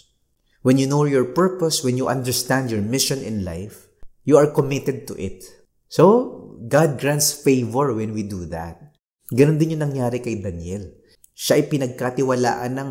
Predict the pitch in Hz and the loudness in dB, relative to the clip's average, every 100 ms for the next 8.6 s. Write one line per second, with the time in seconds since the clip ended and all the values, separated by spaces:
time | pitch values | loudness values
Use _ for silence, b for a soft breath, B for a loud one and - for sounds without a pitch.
0 | 104 90 85 90 139 - - b b b | -6 -6 -6 -8 -8 -10 -20 b b b
1 | b 90 90 - 127 131 123 104 98 110 | b -8 -4 0 0 0 0 -4 -4 -8
2 | 127 110 101 104 113 110 104 104 151 151 | -6 -4 -4 -2 -4 -2 -4 -2 -2 -4
3 | - 98 90 95 95 113 117 113 127 110 | -8 -6 -4 -2 0 0 0 -2 -4 -6
4 | 98 87 90 87 85 78 - _ _ _ | -6 -6 -8 -10 -14 -16 -20 _ _ _
5 | _ _ 143 208 190 165 165 143 - 151 | _ _ 2 4 2 0 -4 -4 -4 -2
6 | 139 131 120 120 113 95 147 147 113 104 | 0 0 0 -4 -4 -6 -4 -6 -4 -2
7 | 104 110 110 107 123 117 110 104 101 101 | -2 -4 -6 -2 0 0 0 -2 -4 -8
8 | 95 95 92 90 80 82 | -8 -10 -10 -10 -12 -14